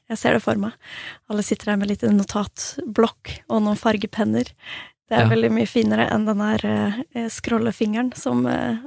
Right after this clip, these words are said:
Speaker 1: dukker opp.
Speaker 2: Ja, jeg f-, føler når jeg,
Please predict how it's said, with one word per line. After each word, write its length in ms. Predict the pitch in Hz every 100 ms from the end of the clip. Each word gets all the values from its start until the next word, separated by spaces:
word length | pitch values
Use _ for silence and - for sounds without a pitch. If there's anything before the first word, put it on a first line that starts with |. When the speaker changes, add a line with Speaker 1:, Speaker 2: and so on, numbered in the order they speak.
| 339 _ -
Speaker 1:
dukker 440 | 240 214 233 233
opp. 180 | 240 - - _ _
Speaker 2:
Ja, 100 | 113 104
jeg 140 | 107
f-, 100 | - - _ -
føler 220 | 135 98
når 160 | 98 101
jeg, 240 | 104 104